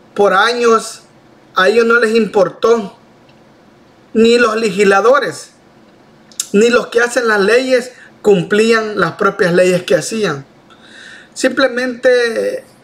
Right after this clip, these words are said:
la bravura y la ladradera que tienen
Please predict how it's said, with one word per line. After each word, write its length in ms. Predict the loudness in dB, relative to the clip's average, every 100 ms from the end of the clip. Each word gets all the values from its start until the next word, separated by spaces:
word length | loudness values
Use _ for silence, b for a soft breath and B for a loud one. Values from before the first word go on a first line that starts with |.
| _ _ -2
la 160 | 0 2
bravura 720 | 0 0 2 2 -2 -8 -20 _ _ _ _ _
y 100 | 0
la 140 | 2 2
ladradera 640 | 2 2 0 2 2 0
que 100 | -6
tienen 560 | 0 2 2 0 -4